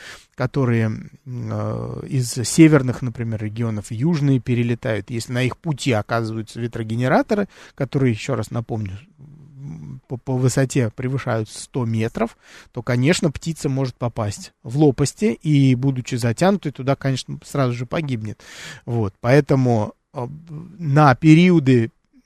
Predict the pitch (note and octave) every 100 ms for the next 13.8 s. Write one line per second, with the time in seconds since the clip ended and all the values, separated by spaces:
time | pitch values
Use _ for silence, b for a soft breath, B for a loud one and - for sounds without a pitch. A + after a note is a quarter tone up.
0 | D3+ - C#3 C#3 D3+ - F3 C#3+ A#2 A2
1 | - - C#3 - - A#2+ A2+ A2+ A2+ G#2+
2 | G2+ A2 - A#2 A2+ A#1 B1+ A#2+ - B2
3 | A2+ A2 B2 - C3 D3+ E3 C#3+ A#2+ G#2
4 | B B B _ A2+ A2 G#2+ A2 - C#3+
5 | A#2 A2+ C3+ G#3+ - D3+ C3+ A#2+ b b
6 | b _ B3+ A3+ - E3 C#3+ F#3+ D#3 C#3
7 | C3+ C#3+ G3+ G#3 E3 E3 - C3+ B2+ B2+
8 | A#2+ A#2 C3 D#3+ D#3+ C3 - - C3+ -
9 | C3 B2+ C#3+ D3 - A2 G#2 A#2+ C#3+ D3
10 | B2 C3+ C3+ C#3 B2 - G#2 A2 G#2 A2
11 | C#3 F3 - b b b b - F2+ A#2+
12 | G#2+ D3 E3+ - C3 - B2 A#2 A#2 B2
13 | D3+ C#3+ A#2+ B2 C#3 C#3 B2+ -